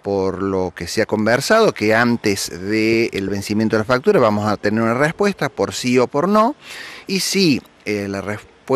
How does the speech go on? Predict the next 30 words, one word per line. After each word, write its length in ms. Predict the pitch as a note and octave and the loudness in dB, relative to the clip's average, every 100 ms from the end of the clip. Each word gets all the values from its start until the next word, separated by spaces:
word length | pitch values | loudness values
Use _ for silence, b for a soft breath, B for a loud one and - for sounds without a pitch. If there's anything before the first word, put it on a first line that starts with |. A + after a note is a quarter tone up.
| C3 - A2 | 0 -2 -6
fuera 280 | - A2+ A#2 | -2 0 0
positiva, 720 | - G#2+ - C#3 - A#3 C#3 | 0 -4 -4 -4 0 4 4
lo 120 | G2 F#2+ | 4 2
cual 180 | A2 | 0
sería 280 | - A2+ A#2+ | 0 2 2
muy 200 | A#2 C3 | 4 4
importante 640 | B2+ A2 G#2 - D#3+ C3 | 2 2 0 0 -2 -2
para 200 | G2+ F#2+ | -2 0
la 120 | F2+ F#2+ | 0 -2
empresa 500 | F#2 A2+ B2 - A2 | -2 2 0 0 -2
y 20 | |
la 160 | F#2+ | -2
sociedad, 580 | F#2 F#2 - A2+ C#3 D3+ B B B B | -4 -8 -2 2 4 2 B B B B
porque 240 | - F#2+ G2 | -6 -6 -4
si 120 | G2 | -2
no 120 | A2+ | 0
tendríamos 600 | A2 G#2+ A2 A2+ G#2 F2 | 2 4 4 2 0 -2
toda 360 | B2+ C3+ B2+ A2 | 2 4 4 4
una 240 | A#2+ A#2 | 2 0
facturación, 1000 | - F#2+ - G2+ F#2+ F2+ - B2 B2 F2+ - | -2 -6 -6 -4 -2 -2 2 2 2 -4 -12
este, 300 | E2 - F2+ | -16 -12 -8
depositada 640 | F2+ - F2+ F#2+ - A2 | -8 -6 -8 -4 2 2
en 80 | G#2+ | 2
tribunales 500 | - G#2 C3 F#3+ D3+ | -2 -4 0 2 0
cuando 280 | - G#2 G#2 | -2 -4 -2
hay 80 | A2 | -2
un, 300 | G#2 G2+ F#2+ | -2 -6 -6
una 220 | F#2+ F#2+ | -6 -2
gran 420 | G#2 B2+ B2+ A2 - | 2 2 2 -2 -4
parte 540 | A#2 A#2 A2+ - G2 | 0 2 0 -4 -8